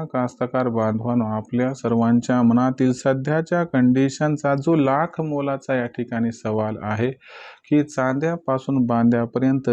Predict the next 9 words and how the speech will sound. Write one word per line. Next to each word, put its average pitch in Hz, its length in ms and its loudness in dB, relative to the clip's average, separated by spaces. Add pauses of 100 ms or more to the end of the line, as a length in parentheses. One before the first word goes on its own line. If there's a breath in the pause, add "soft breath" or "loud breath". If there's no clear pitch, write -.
ज्या 123 260 0 (240)
मराठवाड्यामध्ये 113 840 0
आणखीन 113 400 -2
पाऊस 113 400 0
झाला 110 220 0
नाही, 110 140 -2
ज्या 156 140 0
पश्चिम 170 480 -2
महाराष्ट्रात 135 400 -2